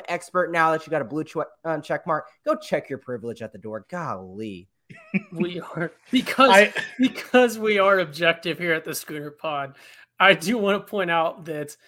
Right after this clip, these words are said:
Speaker 2: some of you may be thinking there is some comedy to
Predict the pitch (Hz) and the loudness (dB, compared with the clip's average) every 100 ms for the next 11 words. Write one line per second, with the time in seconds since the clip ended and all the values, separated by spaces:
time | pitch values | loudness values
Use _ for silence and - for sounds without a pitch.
0 | _ _ - - 190 214 185 190 190 196 | _ _ -10 -4 -2 -2 -4 -4 0 0
1 | 185 196 190 320 - 185 170 165 _ _ | 0 -4 -2 -2 -2 -4 -4 -8 _ _
2 | _ _ - 165 226 277 226 202 - 214 | _ _ -12 -2 0 2 0 -2 -4 -4
3 | 214 302 247 175 151 147 - 185 180 | -2 -2 0 -4 -6 -8 -6 -2 -2